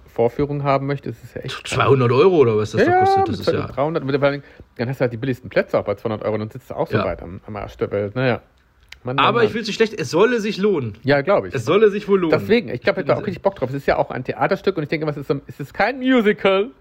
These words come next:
Speaker 1: Man denkt
Speaker 2: Nee.
Speaker 1: immer, Hamburg ist alles Musical. Nein, Harry Potter ist ein Theaterstück.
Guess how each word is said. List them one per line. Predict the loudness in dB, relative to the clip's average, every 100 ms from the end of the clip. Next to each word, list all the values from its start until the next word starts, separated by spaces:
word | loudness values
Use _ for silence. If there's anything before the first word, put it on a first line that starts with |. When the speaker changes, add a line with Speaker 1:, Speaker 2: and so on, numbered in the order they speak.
| _ _ _ _
Speaker 1:
Man | 0 4
denkt | 6
Speaker 2:
Nee. | 6
Speaker 1:
immer, | 6
Hamburg | 2 0 0 0
ist | -2
alles | -2 -2
Musical. | -6 -6 -2 -2
Nein, | 0 0 -2 -4 -2
Harry | -2
Potter | -2 -2 -2 -4
ist | -6
ein | -8
Theaterstück. | -8 -4 -4 -4 -8 -8 -10 -12